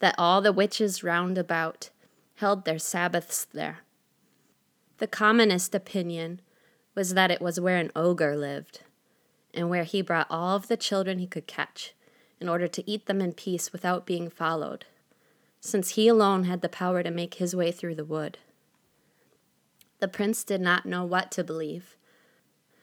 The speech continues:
But then an elderly peasant began to speak, saying, "Your Highness,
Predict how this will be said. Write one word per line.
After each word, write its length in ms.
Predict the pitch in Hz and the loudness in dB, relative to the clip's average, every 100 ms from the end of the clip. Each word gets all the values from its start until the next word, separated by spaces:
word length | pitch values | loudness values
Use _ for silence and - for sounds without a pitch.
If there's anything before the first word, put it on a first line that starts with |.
| _ _ - | _ _ -2
But 160 | 202 | 2
then 180 | 190 190 | 4 4
an 140 | 180 | 4
elderly 420 | - 175 202 208 214 | 0 0 2 2 2
peasant 480 | - 180 190 185 | 0 -2 -2 -4
began 320 | 180 175 165 160 | -6 -4 -4 -4
to 100 | 165 | -6
speak, 440 | - - 151 - | -8 -6 -8 -6
saying, 460 | - 175 160 160 175 _ _ _ _ - | -8 -4 -4 -6 -10 _ _ _ _ -2
"Your 140 | 208 | 2
Highness, 680 | 196 214 202 160 180 - | 6 8 6 4 -2 -8